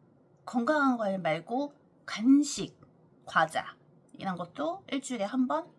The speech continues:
주말에 한 번 정도는 먹습니다. 근데 몸무게는 안 빠져요. 이상하게. <laughs> 벌크업이 되고 있어요, 더. 아야. 어, 여튼 입맛이 좋아지고, 두 번째는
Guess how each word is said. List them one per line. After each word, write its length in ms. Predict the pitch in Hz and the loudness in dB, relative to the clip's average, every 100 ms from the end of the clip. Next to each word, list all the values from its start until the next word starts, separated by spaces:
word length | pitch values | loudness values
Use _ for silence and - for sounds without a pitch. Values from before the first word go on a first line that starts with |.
| _ _ _ _ _ _ _ - _ | _ _ _ _ _ _ _ -20 _
주말에 420 | - 208 202 208 | -6 -2 -2 0
한 220 | 269 233 | -2 -2
번 280 | 269 311 277 - _ | 0 -2 -2 -8 _
정도는 420 | - 185 202 285 | -10 -10 -2 2
먹습니다. 600 | 240 - - 165 147 147 - _ - _ - _ _ _ | 2 0 -8 -8 -8 -12 -14 _ -20 _ -20 _ _ _
근데 140 | - 330 | -8 -4
몸무게는 560 | 285 381 392 381 392 | -2 -4 -4 -2 2
안 160 | 311 - | 2 2
빠져요. 480 | 277 262 269 226 180 | 0 2 4 4 2
이상하게. 560 | 240 262 214 196 180 - - - - - - - - - | 0 0 0 -6 -6 -10 -12 -12 -20 -20 -20 -20 -20 -2
<laughs> 360 | 302 - - - | -2 -2 -14 -6
벌크업이 440 | 208 - 285 294 | -2 0 4 4
되고 220 | 262 240 | 4 0
있어요, 340 | 214 - 202 196 | -4 -6 -6 0
더. 300 | 170 156 - - - - - - _ - | 0 0 -8 -14 -14 -16 -20 -20 _ -6
아야. 340 | - - - _ _ _ _ _ _ _ _ - | -6 -6 -12 _ _ _ _ _ _ _ _ -10
어, 80 | 185 - _ _ - | -10 -12 _ _ -14
여튼 340 | - 294 311 - - _ _ - - | -6 -6 -6 -14 -20 _ _ -20 -2
입맛이 380 | 269 285 247 202 | 0 2 -2 -2
좋아지고, 680 | 190 180 - - 285 349 _ _ _ _ _ | 0 0 -4 -6 -6 -8 _ _ _ _ _
두 120 | - 196 | -10 -4
번째는 560 | 240 233 226 262 370 | -4 -4 -4 -2 -2